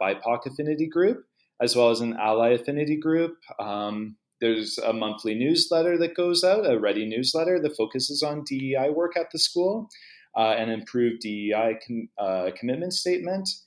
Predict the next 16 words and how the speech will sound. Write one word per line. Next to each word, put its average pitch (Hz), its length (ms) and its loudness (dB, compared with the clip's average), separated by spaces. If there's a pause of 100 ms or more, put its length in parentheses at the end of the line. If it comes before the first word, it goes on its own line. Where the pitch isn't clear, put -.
(300)
and 120 440 0
as 127 200 2
well 131 200 6
as 120 120 2
our 120 120 2
newly 117 300 4
found 113 340 -2
partnership 98 500 -4
with 98 140 -4
Equity 98 440 -4
Connections 95 480 -8
as 95 160 -4
our 95 100 -4
D 95 280 -8
E 87 40 0
I 85 140 -4